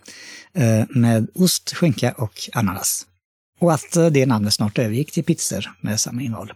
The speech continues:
Enligt en annan version skapades pizza Hawaii på sextiotalet av en grek i kanadensiska Ontario.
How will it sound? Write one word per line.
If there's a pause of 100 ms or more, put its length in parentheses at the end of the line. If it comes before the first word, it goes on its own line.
(1040)
Enligt
en
annan
version
skapades
pizza
Hawaii
på
sextiotalet
av
en
grek
i
kanadensiska
Ontario.